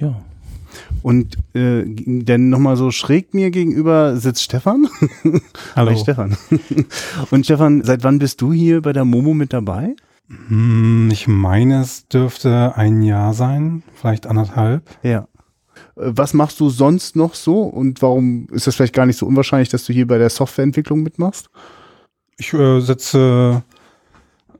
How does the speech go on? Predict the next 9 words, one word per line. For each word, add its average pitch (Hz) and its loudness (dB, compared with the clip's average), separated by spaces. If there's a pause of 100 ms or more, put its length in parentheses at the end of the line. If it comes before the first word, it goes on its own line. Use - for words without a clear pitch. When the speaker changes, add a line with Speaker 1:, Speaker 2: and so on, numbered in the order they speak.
Speaker 3:
äh, 120 2
Webseiten 101 0 (140)
quasi 95 0
hauptsächlich 98 -2
um 156 -2 (480)
oder 107 2
mit 107 0
Webseitentechnologien, 104 0 (540)
ähm, 98 0